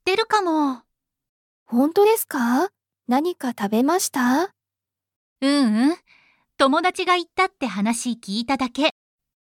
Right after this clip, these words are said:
Speaker 2: そうだったんですね。
Speaker 1: めっちゃ美味しいらしいよ。
Speaker 2: 何が美味しいんですか？
Speaker 1: ケーキがめっちゃ美味しかったらしい。
Speaker 2: へえ、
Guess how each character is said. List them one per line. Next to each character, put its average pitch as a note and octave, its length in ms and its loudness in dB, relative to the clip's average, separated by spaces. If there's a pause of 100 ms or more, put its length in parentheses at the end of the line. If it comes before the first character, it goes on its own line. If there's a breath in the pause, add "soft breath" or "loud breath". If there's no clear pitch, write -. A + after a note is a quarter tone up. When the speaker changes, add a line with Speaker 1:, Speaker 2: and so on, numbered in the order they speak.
(240)
Speaker 2:
そ A#3+ 280 -2
う F4 40 -2
だ G4+ 120 2
っ G4+ 40 0
た D#4+ 280 -4
ん C#4+ 60 -4
で C4+ 120 -2
す - 120 -4
ね。 C4 420 0 (880)
Speaker 1:
め C4+ 180 -2
っ A#3+ 60 -12 (120)
ち F4+ 80 -2
ゃ E4+ 160 2
美 F#4+ 80 0
味 G4+ 80 -4
し G4+ 220 -2
い F#4+ 40 -2
ら G4 80 0
し - 160 -6 (160)
い B3+ 60 -2
よ。 A3 80 -2 (1200)
Speaker 2:
何 D#4+ 260 4
が F#4+ 220 4
美 C4+ 160 4
味 C4 40 -2
し - 140 -6
い C#4+ 140 2
ん C4 60 2
で B3 120 0
す - 100 -6
か？ A3+ 460 -4 (880)
Speaker 1:
ケ D#4+ 180 0
ー D#4 60 -8
キ C#4 100 -10
が A3+ 140 -2
め G3+ 140 0
っ G3 120 -8
ち E4+ 120 -4
ゃ E4 120 0
美 G4 80 -2
味 G4+ 80 -12
し - 60 -16
か G#4 120 -2
っ G4+ 120 -4
た E4 120 -2
ら D4+ 100 -6
し F4 420 -4
い。 - 120 -14 (840)
Speaker 2:
へ B3 500 2
え、 D#4+ 100 -6